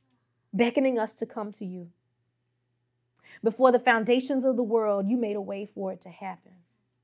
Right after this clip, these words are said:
And we're so grateful for your forgiveness, for your mercy, your grace, your pardon, your ransom, and peace with you through Christ.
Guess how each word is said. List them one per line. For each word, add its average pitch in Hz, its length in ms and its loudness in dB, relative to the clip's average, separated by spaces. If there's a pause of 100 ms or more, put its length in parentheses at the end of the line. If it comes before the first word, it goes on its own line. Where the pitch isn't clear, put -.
(760)
And 208 140 -2
we're 202 100 0
so 233 240 -6
grateful 220 640 -12
for 208 80 -12
your 190 140 -8
forgiveness, 196 800 -12 (560)
for 220 80 0
your 196 140 0
mercy, 208 460 -6
your 185 160 -6
grace, 202 580 -10 (340)
your 202 160 6
pardon, 220 680 -2
your 208 180 0
ransom, 208 640 -10 (580)
and 208 180 -2
peace 262 360 2
with 214 200 -4
you 180 280 -8 (240)
through 196 140 -4
Christ. 175 500 -10